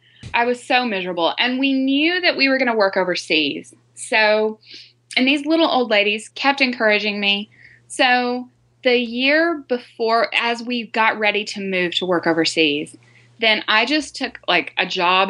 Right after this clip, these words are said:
in the mall and fully invested in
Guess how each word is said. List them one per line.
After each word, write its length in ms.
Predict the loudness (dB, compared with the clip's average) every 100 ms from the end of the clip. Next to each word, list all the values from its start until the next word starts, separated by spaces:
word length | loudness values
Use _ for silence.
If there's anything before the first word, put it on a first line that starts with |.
| 0
in 120 | -2
the 60 | -2
mall 680 | 0 2 2 0 -4 -10 -14 _ _ _ _ _ _ _ _ 0
and 280 | 2 2 -2
fully 500 | -4 0 2 4 2
invested 760 | 0 0 0 0 -2 -2 -2 -4
in 540 | -4 0 0 0 -4